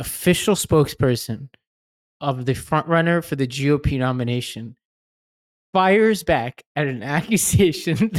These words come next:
that he smells by saying, "You farted on T V." This is where we are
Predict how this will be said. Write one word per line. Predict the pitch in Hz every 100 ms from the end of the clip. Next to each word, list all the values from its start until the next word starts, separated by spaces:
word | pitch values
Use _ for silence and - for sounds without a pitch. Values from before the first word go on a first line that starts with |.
| - -
that | 214 -
he | 226 262 220
smells | - - - _ - 226 220 330 - - - - - 277 262 - -
by | 311
saying, | - - 220 208
"You | 156 185
farted | 214 - 165 175 175 156
on | 151
T | 143 127
V." | 127 127
This | 156 175
is | 156
where | 165 165
we | 147
are | 147 123